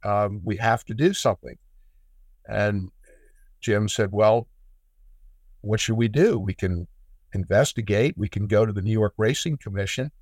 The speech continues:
I said, "Going to the New York Racing Commission, now the, you know, gaming commission,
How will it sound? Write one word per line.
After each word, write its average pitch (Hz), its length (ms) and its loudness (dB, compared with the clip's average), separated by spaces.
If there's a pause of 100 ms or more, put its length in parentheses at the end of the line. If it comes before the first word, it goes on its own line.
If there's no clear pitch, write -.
(380)
I 110 80 -2
said, 123 220 0
"Going 165 240 4
to 156 60 2
the 131 100 0
New 131 80 -2
York 127 240 2
Racing 113 400 0
Commission, 101 480 -4
now 110 260 4
the, 92 160 -6 (380)
you 107 100 0
know, 90 280 0 (100)
gaming 123 380 4
commission, - 580 -8